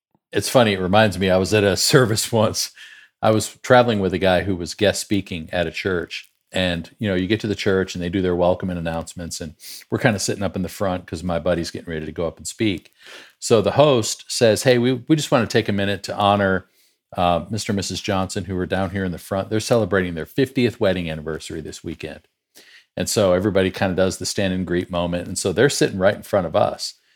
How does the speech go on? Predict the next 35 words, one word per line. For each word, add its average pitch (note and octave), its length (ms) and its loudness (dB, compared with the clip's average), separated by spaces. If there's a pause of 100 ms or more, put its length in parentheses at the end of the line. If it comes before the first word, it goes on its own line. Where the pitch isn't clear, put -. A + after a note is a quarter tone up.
(240)
So - 100 -4
they G#2+ 140 2
turn B2 200 2
around G#2 240 4
to - 60 -4
shake G2 240 -2
our F#2+ 120 2
hand. F2+ 340 -2
And F2 60 -4
my F2+ 100 0
buddy F#2+ 240 2
says, F2+ 420 -6 (180)
"Okay, F#2+ 440 0 (240)
I - 80 0
gotta A2 240 6
know, F#2+ 360 0
Mister F#2 220 -10
Johnson, F2+ 460 -4
what's A2 220 0
the G#2+ 120 -4
secret? - 480 -6 (360)
How A2+ 180 4
do A2 80 2
you G#2+ 100 2
stay G2+ 280 -4
married F#2 420 -2
fifty F#2+ 320 -6
years?" E2+ 560 -4 (520)
And F2+ 240 2
without G2+ 340 6
missing G#2+ 260 0
a F#2+ 60 -2
beat, F2+ 280 -2
he G2+ 100 -4
goes, E2+ 440 -2